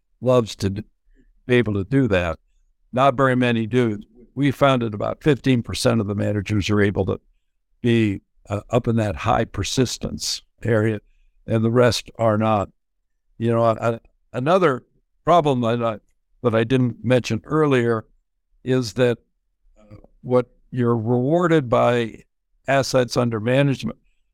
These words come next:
So if you have a good record, then you tend to attract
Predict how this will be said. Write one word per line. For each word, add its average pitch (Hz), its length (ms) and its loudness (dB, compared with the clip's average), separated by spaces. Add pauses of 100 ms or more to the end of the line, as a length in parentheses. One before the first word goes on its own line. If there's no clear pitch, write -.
So 131 220 0
if - 100 -10
you 139 140 -2
have 147 180 2
a 135 80 -4
good 127 240 -6
record, 139 560 -4 (880)
then 123 320 0
you 127 240 -2
tend 147 280 0
to 131 140 -2
attract 127 640 -2